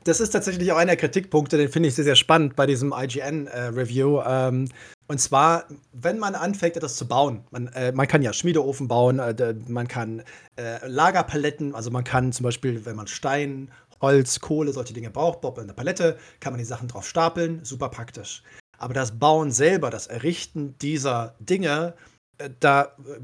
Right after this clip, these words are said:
du aktivierst den Punkt, du möchtest gerne eine Holzlager, Holzpalette bauen und dann kommt ein Punktegrid, auf dem du dann praktisch das festlegen kannst. Das Bauen selber wirkt aber völlig unbeholfen. A, kannst du aus Versehen Sachen in die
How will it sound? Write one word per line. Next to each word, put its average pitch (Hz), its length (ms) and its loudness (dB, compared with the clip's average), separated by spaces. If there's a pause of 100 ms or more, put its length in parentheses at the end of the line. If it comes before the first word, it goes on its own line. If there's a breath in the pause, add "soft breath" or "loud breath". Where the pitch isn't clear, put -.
(180)
du 147 220 -4
aktivierst 151 640 0
den 123 100 -2
Punkt, 277 340 2
du 143 60 -6
möchtest 131 320 -4
gerne 127 220 2
eine 113 500 -6
Holzlager, 160 540 2
Holzpalette 160 500 -2
bauen 143 380 -2 (260 loud breath)
und 147 100 -8
dann 147 220 -4
kommt - 380 -4
ein 127 160 -8
Punktegrid, 180 680 0 (220)
auf 143 240 -4
dem 170 280 0
du 175 100 0
dann 156 220 -2
praktisch 156 340 -6
das 147 340 -6
festlegen 123 640 -6
kannst. - 460 -16 (680 soft breath)
Das 165 260 0
Bauen 185 440 2
selber 196 540 0 (100)
wirkt 143 380 0
aber 147 160 6
völlig 202 440 -4
unbeholfen. 123 840 -2
A, 233 360 0
kannst 196 300 -2
du 165 40 0
aus 156 120 -4
Versehen 165 340 0
Sachen 170 280 -2
in 143 120 -4
die 143 160 -4